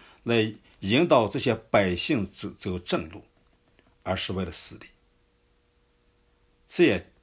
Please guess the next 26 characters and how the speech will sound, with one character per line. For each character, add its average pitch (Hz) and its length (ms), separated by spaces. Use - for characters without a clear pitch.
恰 - 220
恰 104 160
也 90 140
说 147 240
明 87 160
了 90 100
历 151 260
世 - 320
历 101 200
代 90 280
一 92 140
些 87 360
假 82 300
的 113 80
牧 98 200
者， - 100
包 101 120
括 90 120
我 98 40
们 90 100
今 95 140
天 87 100
这 - 120
个 - 60
时 - 140
代。 - 160